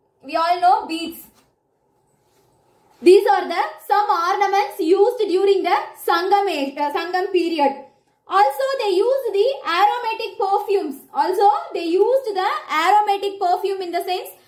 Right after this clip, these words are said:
um, not a, uh, not a artificial one.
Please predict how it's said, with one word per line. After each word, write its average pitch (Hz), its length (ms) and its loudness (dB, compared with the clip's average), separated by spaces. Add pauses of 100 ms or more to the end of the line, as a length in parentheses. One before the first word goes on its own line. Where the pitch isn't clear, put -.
(240)
um, 311 760 0 (2500)
not 330 400 4
a, 311 760 2
uh, 277 360 -8 (960)
not 330 280 4
a 381 300 4
artificial 392 640 0
one. 330 180 -2